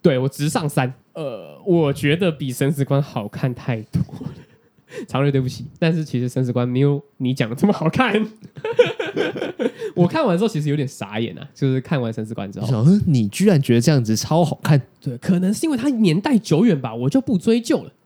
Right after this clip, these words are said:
Speaker 1: 但是《逃学威龙三》，周星驰跟梅艳芳，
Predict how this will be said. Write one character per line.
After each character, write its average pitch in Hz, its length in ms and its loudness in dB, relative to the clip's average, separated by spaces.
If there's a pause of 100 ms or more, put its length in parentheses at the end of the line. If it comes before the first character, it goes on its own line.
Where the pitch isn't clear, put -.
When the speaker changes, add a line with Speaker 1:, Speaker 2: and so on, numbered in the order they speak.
(120)
Speaker 1:
但 277 160 2
是 254 320 2
《逃 202 140 2
学 233 120 2
威 262 140 2
龙 185 160 2
三》， 208 280 -2 (260)
周 233 160 2
星 247 140 0
驰 175 80 -2
跟 175 120 2
梅 156 100 0
艳 143 140 2
芳， 120 220 -2